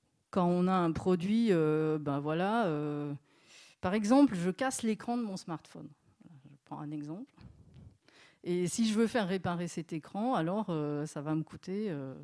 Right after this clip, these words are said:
ça dépend des smartphones, hein, mais ça peut coûter très cher. Et ça peut coûter, euh, beaucoup plus cher que le truc que me propose S F R ou Orange, <clears throat> avec mon nombre de points et tout ça.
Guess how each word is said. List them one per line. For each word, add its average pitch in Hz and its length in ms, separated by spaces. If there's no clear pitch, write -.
ça 151 80
dépend 151 300
des 156 80
smartphones, 190 560
hein, 226 160
mais 175 120
ça 160 160
peut 160 140
coûter 202 300
très 208 180
cher. 190 260
Et 170 60
ça 185 140
peut 175 140
coûter, 214 600
euh, 156 580
beaucoup 214 340
plus 185 200
cher 247 480
que 160 800
le 160 180
truc 262 300
que - 120
me 160 120
propose 196 400
S 196 240
F - 100
R 170 180
ou 175 180
Orange, 180 360
<clears throat> - 260
avec 170 400
mon 165 260
nombre 165 240
de 160 80
points 175 380
et 156 60
tout - 120
ça. - 140